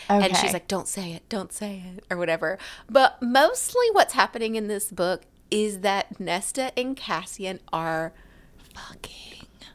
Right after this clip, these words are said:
Speaker 1: fucking. Like, I'm, Nesta and Cassian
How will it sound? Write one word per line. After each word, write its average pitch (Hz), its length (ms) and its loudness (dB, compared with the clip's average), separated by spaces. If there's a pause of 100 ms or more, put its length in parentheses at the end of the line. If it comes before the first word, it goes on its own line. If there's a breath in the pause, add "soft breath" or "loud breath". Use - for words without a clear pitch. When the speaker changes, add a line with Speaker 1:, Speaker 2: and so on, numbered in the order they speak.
Speaker 1:
fucking. - 720 0 (180)
Like, 220 140 -2 (840 loud breath)
I'm, 226 380 4
Nesta 262 580 0 (160)
and 339 160 -4
Cassian 190 680 -2